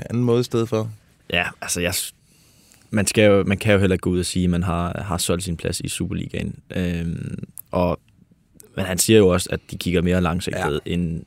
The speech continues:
Speaker 2: end, øh, kortsigtet.
Speaker 1: Og det er en anden måde, øh, at, at bekræfte,
Speaker 2: Ja,
Speaker 1: at
Speaker 2: fordi
Speaker 1: ja, vi har solgt,
Speaker 2: de har ikke
Speaker 1: øh,
Speaker 2: lavet en O B jo. De har jo ikke handlet til at overleve i Superligaen.
Speaker 1: Nej.
Speaker 2: Så havde de hentet, øh, så havde de brugt nogle af de her mange millioner, som de har fået ind på,
Speaker 1: Ja.
Speaker 2: øh, på nogle af de her spillere, der kunne,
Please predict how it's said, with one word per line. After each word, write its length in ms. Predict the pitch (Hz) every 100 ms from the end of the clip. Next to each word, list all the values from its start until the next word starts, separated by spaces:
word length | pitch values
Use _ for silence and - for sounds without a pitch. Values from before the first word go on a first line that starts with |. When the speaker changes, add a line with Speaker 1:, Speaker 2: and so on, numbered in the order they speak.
| -
Speaker 2:
end, 300 | 82 85 82
øh, 80 | 78 - -
kortsigtet. 600 | - - - - - - -
Speaker 1:
Og 100 | 90
det 60 |
er 40 | 107
en 60 |
anden 160 | 110 104
måde, 320 | 98 95 95 92 _
øh, 420 | 87 85 85 87 87
at, 60 | 80 - 87
at 60 | -
bekræfte, 440 | - 82 87 -
Speaker 2:
Ja, 40 | 76
Speaker 1:
at 40 |
Speaker 2:
fordi 160 | 92 90
Speaker 1:
ja, 120 | 90
vi 120 | 87
har 80 | 85
solgt, 320 | - 82 80
Speaker 2:
de 60 | 98
har 80 |
ikke 80 | 95
Speaker 1:
øh, 20 |
Speaker 2:
lavet 120 | 95 95
en 80 |
O 140 | 87 95
B 60 | -
jo. 180 | 82 90 -
De 60 |
har 40 | 92
jo 40 |
ikke 160 | 95 101
handlet 300 | 92 95 85
til 140 | -
at 120 | 82 -
overleve 560 | 80 - 87 85 82 80 -
i 60 |
Superligaen. 500 | 85 80 - - - -
Speaker 1:
Nej. 160 | 85 - _ _ _ _
Speaker 2:
Så 140 | - 92
havde 120 | 92
de 140 | 80
hentet, 360 | 82 80 80 80 78
øh, 180 | 76 - - -
så 120 | 92
havde 100 | 92
de 60 |
brugt 200 | 80 92 -
nogle 140 | 82
af 60 | 85
de 60 |
her 100 | 85
mange 220 | 78 80 85
millioner, 320 | 80 80 80
som 140 | -
de 120 | 80 -
har 80 |
fået 260 | 82 80 80
ind 140 | 82 -
på, 100 | - -
Speaker 1:
Ja. 100 | 78
Speaker 2:
øh, 60 | - - - _ _ _ _ _ _
på 80 | -
nogle 120 | 82
af 40 | 85
de 60 |
her 60 | 80
spillere, 260 | - 87
der 60 | 87
kunne, 280 | - 90 90